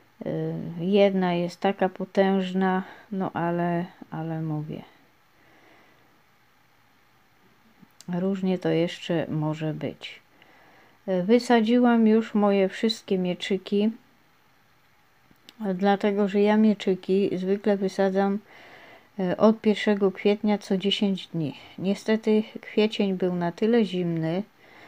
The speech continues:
że, no, nie wysadziłam tych mieczyków. I, i w tej chwili już nie będę, y, rozdzielała tam do końca czerwca, nie wiadomo jak to będzie.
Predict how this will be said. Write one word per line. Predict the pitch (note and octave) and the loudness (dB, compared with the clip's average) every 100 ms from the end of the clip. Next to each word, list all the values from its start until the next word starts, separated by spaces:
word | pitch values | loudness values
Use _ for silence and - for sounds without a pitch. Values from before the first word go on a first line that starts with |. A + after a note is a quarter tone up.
| - - _ - | -20 -20 _ -6
że, | F3 E3 F3+ G3 G3 G3 G3 G3 G3 _ _ - - G3 F3+ F3 F#3+ G#3+ | -4 -2 2 4 4 4 2 0 -4 _ _ -20 -18 -14 -12 -10 -6 0
no, | B3+ | 4
nie | D4+ | 6
wysadziłam | D4 C#4+ C#4+ B3+ B3 G3 E3 | 6 4 4 4 4 2 0
tych | - D#3+ | -4 -8
mieczyków. | E3 D#3 - - - - _ _ _ - - - _ - | -8 -10 -12 -14 -16 -20 _ _ _ -20 -20 -20 _ -4
I, | A#3+ A#3+ A#3+ A#3+ - - - - - | 2 4 4 2 -4 -20 -20 -8 -2
i | A#3 A#3 A3+ A3+ | 2 2 0 0
w | |
tej | B3 A#3+ | 2 2
chwili | A#3+ A#3+ A3 G#3+ | 2 0 4 2
już | G#3 G#3 A3+ | 2 -2 0
nie | G#3+ | 2
będę, | G#3 G#3 F#3 F3+ E3+ F3 F3+ E3 D#3+ D#3+ | 2 2 0 0 -2 -4 -6 -6 -4 -2
y, | |
rozdzielała | F#3+ G3 F#3 F3+ F#3 F#3+ E3+ | 0 0 -2 2 4 6 4
tam | E3+ F3 | 0 -6
do | E3+ | -4
końca | D#3+ F3+ F3+ D#3+ | -4 -4 -4 -6
czerwca, | D#3 G#3+ G#3 G3 - F3+ | -4 0 0 0 -6 -4
nie | F3 | -4
wiadomo | F3+ E3+ F3 F3 F3 | -4 -2 -2 -2 -2
jak | E3+ E3 D#3+ | -2 -2 -4
to | - C#3+ | -10 -4
będzie. | F#3+ F#3+ F3+ F3+ | -2 -2 -2 -4